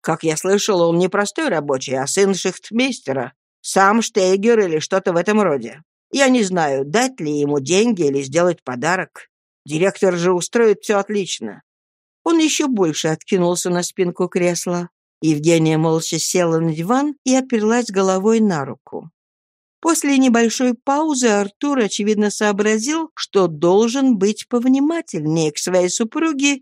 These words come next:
и что неловко во время всего вечернего чая молча сидеть в своем кресле. Это стоило ему некоторого усилия, но он все-таки принес жертву и поднялся с места.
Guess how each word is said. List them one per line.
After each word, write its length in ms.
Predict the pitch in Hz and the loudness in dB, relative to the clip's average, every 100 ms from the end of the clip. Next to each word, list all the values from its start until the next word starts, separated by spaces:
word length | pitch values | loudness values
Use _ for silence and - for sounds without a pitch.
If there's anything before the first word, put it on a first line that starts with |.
| _ | _
и 100 | 302 | -4
что 220 | 262 339 | 0 0
неловко 560 | 302 294 320 330 - 208 | 2 2 0 -2 -4 0
во 160 | 180 180 | 2 2
время 300 | 196 196 190 | 2 0 -2
всего 440 | - 254 247 226 | -4 -2 2 2
вечернего 640 | 175 - 220 196 196 196 208 | 0 -2 0 2 0 0 -2
чая 500 | - 330 320 175 - _ | -2 -2 -2 -4 -8 _
молча 460 | 214 233 240 - 240 | 2 4 2 -2 -4
сидеть 400 | 233 202 220 214 | -4 -2 -2 -2
в 80 | |
своем 340 | - 226 233 240 | -2 0 2 0
кресле. 600 | 254 226 - - 117 - _ _ _ - | 0 -2 -2 -8 -12 -12 _ _ _ -4
Это 240 | 349 339 | -2 0
стоило 480 | 254 - 285 277 277 | -4 -2 0 0 2
ему 280 | 262 254 262 | 2 4 4
некоторого 600 | 254 254 254 262 254 254 | 4 2 -2 -2 -2 -2
усилия, 800 | 262 262 - 170 147 147 151 147 _ | -2 -2 -2 0 2 2 0 -6 _
но 240 | 175 160 151 | 0 2 2
он 40 | |
все-таки 440 | - 151 135 135 165 | -2 -6 -8 -8 -6
принес 560 | 185 190 214 240 196 | -2 2 2 2 -2
жертву 540 | 143 147 151 143 165 196 | -4 -2 0 -2 0 0
и 100 | 254 | 0
поднялся 680 | 262 302 220 156 143 - 147 | -2 -4 -2 -4 -6 -8 -8
с 120 | 156 | -4
места. 520 | 160 135 - 104 | -4 -6 -10 -14